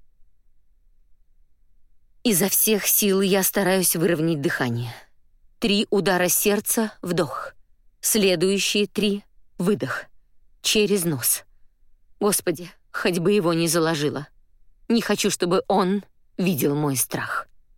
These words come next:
Почему-то мне кажется, что именно это ему и нужно. Видеть, насколько я испугана. Но, если честно, он своего добился. Мне так страшно, что я, кажется, вот-вот описаюсь.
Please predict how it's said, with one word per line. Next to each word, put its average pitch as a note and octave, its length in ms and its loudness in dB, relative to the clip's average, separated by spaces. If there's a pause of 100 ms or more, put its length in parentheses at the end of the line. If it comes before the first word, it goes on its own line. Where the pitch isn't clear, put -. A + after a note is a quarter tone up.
(560)
Почему-то A#3 400 2
мне G#3 220 2
кажется, F#3+ 680 -2 (220)
что - 240 -2
именно G#3+ 480 2
это G3+ 320 0
ему F#3+ 320 2
и F3+ 100 2
нужно. C3+ 460 -2 (680)
Видеть, G3 540 0
насколько D#3+ 500 -2
я D#3 200 2
испугана. D#3+ 680 -2 (880)
Но, G#3 200 2
если E3+ 400 0
честно, - 600 -2 (160)
он F3+ 220 0
своего D#3 420 0
добился. D3 580 -2 (640)
Мне G#3+ 280 2
так G#3 240 -4
страшно, G3+ 640 -4
что - 180 -2
я, G3 280 0
кажется, G#3 500 -2
вот-вот F3+ 640 -2
описаюсь. - 800 -4